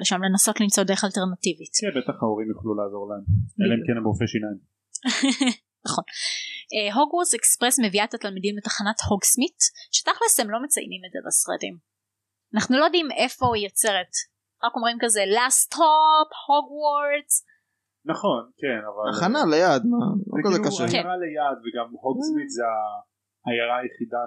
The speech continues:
Speaker 2: שיש בה רק קוסמים. כאילו, אז ה-, זו ה-only town שזה כאילו all wizard.
Speaker 1: נכון.
Speaker 2: רק קוסמים קוראים כאן.
Speaker 1: נכון.
Speaker 3: זה גם, זה לא שאם אתה לא קוסם אתה יכול לעלות על הרכבת הזאת, בוא.
Speaker 2: אתה לא יכול להגיע לרציף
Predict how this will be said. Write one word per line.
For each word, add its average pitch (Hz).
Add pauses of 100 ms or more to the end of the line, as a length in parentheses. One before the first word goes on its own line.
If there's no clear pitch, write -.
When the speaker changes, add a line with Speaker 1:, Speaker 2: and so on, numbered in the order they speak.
(120)
Speaker 2:
שיש 110
בה 120 (220)
רק 120
קוסמים. 110 (100)
כאילו, 117
אז 107 (120)
ה-, 104 (640)
זו 123 (100)
ה-only 139 (120)
town 143 (120)
שזה 110
כאילו 123
all 139 (100)
wizard. 107 (300)
Speaker 1:
נכון. 196 (360)
Speaker 2:
רק 302
קוסמים 123
קוראים -
כאן. - (280)
Speaker 1:
נכון. 202 (380)
Speaker 3:
זה 127
גם, 120 (160)
זה 120
לא 135 (100)
שאם 156
אתה 147
לא 147
קוסם 143
אתה 135
יכול 143
לעלות 143
על 131
הרכבת 123
הזאת, 104
בוא. 120 (800)
Speaker 2:
אתה -
לא -
יכול 123
להגיע -
לרציף -